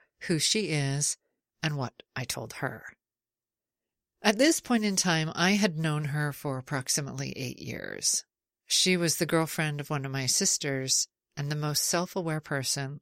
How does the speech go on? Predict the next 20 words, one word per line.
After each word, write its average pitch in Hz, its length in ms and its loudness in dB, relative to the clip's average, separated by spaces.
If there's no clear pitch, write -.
I've 139 140 -4
ever 131 260 -6
known. 131 380 -10
To 208 100 6
say 190 240 6
she 180 240 4
is 165 180 4
my 147 260 0
spirit 170 500 0
animal, 151 640 -2
my 135 240 -4
guru, 156 760 -2
my 143 200 -4
muse, 156 520 0
my 143 240 -2
idol, 147 560 0
all 151 180 4
rolled 151 260 0
into 139 200 -4
one, 151 420 -4